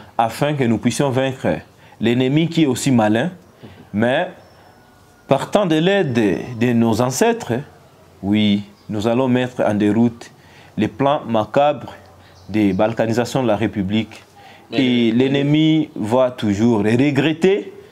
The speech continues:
Speaker 1: tout ce qu'il y a comme moyen qu'ils ont mis afin de déstabiliser la province du Nord Kivu, pour ne pas dire toute la République en général.
Speaker 2: Vous, vous parlez des ancêtres,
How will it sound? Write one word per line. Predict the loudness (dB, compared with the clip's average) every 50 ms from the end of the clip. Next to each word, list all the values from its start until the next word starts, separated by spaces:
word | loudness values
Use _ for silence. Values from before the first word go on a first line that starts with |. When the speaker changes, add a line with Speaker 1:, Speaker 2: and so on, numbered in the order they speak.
| -20 -20 -20 -10 _
Speaker 1:
tout | -2 0 0
ce | 0
qu'il | -2 0 0
y | 2 2
a | 0 0
comme | 0 0 0 2 2 2 2
moyen | 2 2 2 2 2 0 0 -2 -2
qu'ils | -2 -2 -2 -2 0 0
ont | 0
mis | 2 2 2 2 0 -2 -4 -10 -18 -20 -20 -20 -20 -20 -8
afin | -4 -2 -2 -2 -2 -2 -2 -2 0 0 0 0 0 -2 -2 -4 -6 -8 -6
de | -4 -2 0
déstabiliser | 0 0 0 0 0 0 2 2 2 2 2 2 2
la | 0 0
province | 0 0 0 0 0 0 0
du | 0
Nord | 0 0 0
Kivu, | 0 -2 0 0 2 0 0 -2 -4 -8 -20 -20 -8 -4
pour | -2 0 0
ne | 0
pas | 0 0 -2 0
dire | 0 0 0 0 -2 -2
toute | -4 -4 -2 0
la | 0 0
République | 0 0 -2 -2 -2 -2 -2 -2 -2 -2
en | -4 -2
général. | -2 -2 -2 0 0 -2 -2 -2 -4 -10 -18 -20 -20 -20
Speaker 2:
Vous, | -20 -20
vous | -20 -20 -18 -16
parlez | -14 -12 -12 -12 -12
des | -12 -12 -14 -14 -16
ancêtres, | -16 -16 -12 -10 -10 -10 -10 -10 -14